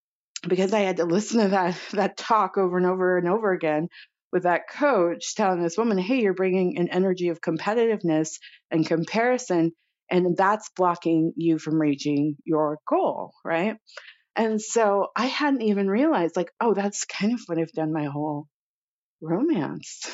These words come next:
<laughs> author life. And not, like,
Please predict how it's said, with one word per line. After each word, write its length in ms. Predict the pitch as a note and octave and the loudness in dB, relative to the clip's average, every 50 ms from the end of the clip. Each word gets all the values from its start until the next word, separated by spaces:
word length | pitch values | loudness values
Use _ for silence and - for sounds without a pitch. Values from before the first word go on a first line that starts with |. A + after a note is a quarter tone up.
| - - - | -14 -8 -6
<laughs> 920 | G3+ G3 F3 - - - - G3+ F#3+ - - - - - - - - _ | -4 -4 -4 -6 -12 -8 -6 -6 -6 -6 -8 -14 -16 -16 -16 -18 -8 _
author 480 | - A3+ A#3+ G3+ - - A3+ G#3+ A3 - - - G3+ E3+ - - | 0 0 0 0 0 -2 -6 -6 -6 -6 -6 -6 -6 -6 -6 -4
life. 460 | A3 G3 F#3+ F3 G3 E3+ E3 E3 - - _ - - - - - _ _ | -2 0 0 0 0 -2 -4 -4 -6 -10 _ -20 -20 -20 -20 -20 _ _
And 200 | - E4 E4 D#4 | 0 2 4 4
not, 380 | D4+ D#4 E4+ G4+ G#4 F#4+ - - | 4 4 4 4 2 0 0 0
like, 260 | A3+ G#3+ F#3+ E3+ - | 2 2 2 2 0